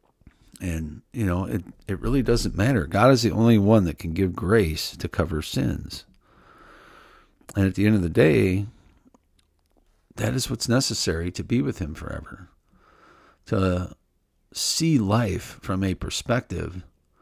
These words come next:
that is right and good, that is right with God, which is righteousness. You have that choice, or you can suppress the truth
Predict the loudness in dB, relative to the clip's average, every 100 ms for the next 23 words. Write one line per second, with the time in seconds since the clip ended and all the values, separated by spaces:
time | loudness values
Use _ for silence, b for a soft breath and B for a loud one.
0 | b b b b b b b b -4 0
1 | 2 0 0 0 0 0 2 2 0 -4
2 | -12 b b b -2 0 0 -2 -2 -2
3 | -2 -2 -2 -2 -2 -2 -2 -6 -6 -6
4 | -6 -4 -4 -4 -8 -10 -14 -16 -18 _
5 | _ _ _ _ _ _ -20 b b b
6 | b b b b b b _ _ _ -2
7 | 2 2 2 2 2 2 -2 -2 2 4
8 | 2 -2 0 2 4 2 0 0 -2 0
9 | -4 0 0 0 -2 -6 -2 -2 -2